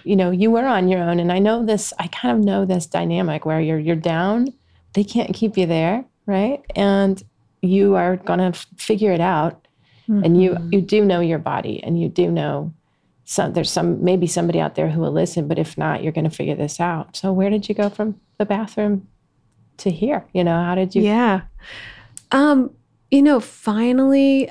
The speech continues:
Speaker 2: I had, I actually, and, and this is good to say, 'cause I feel like this, on this show, <laughs> like, I'm so hard on medical providers, and I
Speaker 1: I know. <laughs>
Speaker 2: I don't mean to be. Um,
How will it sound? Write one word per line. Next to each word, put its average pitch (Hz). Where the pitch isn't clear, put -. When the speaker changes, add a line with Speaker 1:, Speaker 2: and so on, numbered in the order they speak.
Speaker 2:
I 214
had, 196
I -
actually, 240
and, 214
and 262
this 294
is 302
good 269
to 220
say, 190
'cause 208
I 240
feel 359
like 302
this, 233
on 226
this 226
show, 208
<laughs> 214
like, 233
I'm -
so 240
hard 208
on 190
medical 185
providers, -
and 202
I 196
Speaker 1:
I 175
know. 147
<laughs> -
Speaker 2:
I 208
don't 415
mean 339
to 294
be. 180
Um, 226